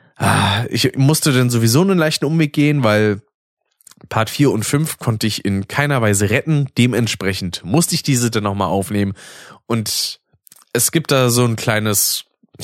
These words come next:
Gambling-System. Ja, also man kann in dem Spiel Münzen sammeln, so überall in der Welt und durch verschiedene Aktionen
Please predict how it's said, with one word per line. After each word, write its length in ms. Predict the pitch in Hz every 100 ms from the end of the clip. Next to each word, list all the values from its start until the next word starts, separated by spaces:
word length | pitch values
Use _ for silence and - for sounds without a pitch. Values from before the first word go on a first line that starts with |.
| - - _
Gambling-System. 1120 | - 104 110 113 110 107 113 - 117 113 120 131 _ -
Ja, 360 | 92 92 101 104 - - -
also 180 | - 101
man 140 | 98 95
kann 200 | 107 107
in 100 | 101
dem 140 | 92
Spiel 260 | - 90 90
Münzen 460 | 107 143 - 123
sammeln, 580 | 110 107 113 107 104 104
so 240 | 98 87
überall 380 | - 113 90 92
in 80 | 71
der 160 | 87 85
Welt 320 | 123 120 120
und 160 | 87
durch 160 | 85 90
verschiedene 420 | 85 - 90 82
Aktionen 680 | 80 80 - 135 135 131 123